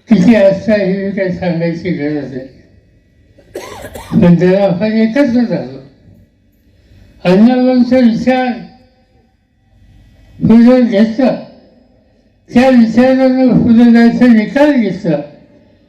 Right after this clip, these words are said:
तर माझी खात्री आहे की महाराष्ट्राचं आणि देशाचं चित्र बदलण्याची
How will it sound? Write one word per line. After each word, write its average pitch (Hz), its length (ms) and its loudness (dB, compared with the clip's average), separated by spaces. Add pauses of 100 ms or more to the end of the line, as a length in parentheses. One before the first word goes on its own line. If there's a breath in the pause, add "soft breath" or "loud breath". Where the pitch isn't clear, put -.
(360)
तर - 120 -2
माझी 165 340 4
खात्री 175 460 2
आहे - 100 -2 (1000)
की 185 40 -4
महाराष्ट्राचं 190 960 2
आणि 180 140 2
देशाचं 175 640 0
चित्र 190 480 0
बदलण्याची 175 640 2